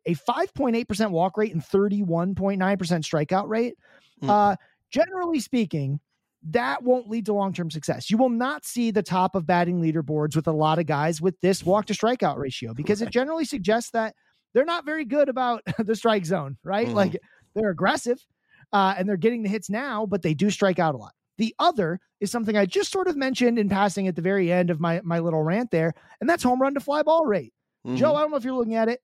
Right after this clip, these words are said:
Speaker 1: Um, half, about half of D J Stewart's hits right now are fly balls. Over this stretch, <laughs> nineteen games. Um, what do you think his home run to fly ball rate is? Uh, and again, for reference, twenty percent, that indicates a power hitter.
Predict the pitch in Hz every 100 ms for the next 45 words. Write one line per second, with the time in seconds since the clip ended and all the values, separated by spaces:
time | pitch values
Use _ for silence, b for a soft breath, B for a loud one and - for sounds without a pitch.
0 | - 190 185 180 _ _ _ _ _ -
1 | 165 302 349 - 226 359 381 247 247 220
2 | 180 196 180 170 - 175 160 - - _
3 | - 170 202 202 185 180 180 175 - 185
4 | 185 180 170 196 262 - _ _ _ _
5 | _ _ _ _ - 220 208 214 - 226
6 | - 214 202 214 196 208 254 - b b
7 | b 220 202 b b _ _ - 262 415
8 | 415 392 330 262 233 247 233 220 202 214
9 | 190 196 190 165 160 160 - 233 - 233
10 | 240 196 127 - _ _ 277 302 262 214
11 | - 131 - - - 226 247 240 226 -
12 | 226 233 175 202 202 190 180 190 165 -
13 | 143 - 165 156 123 - -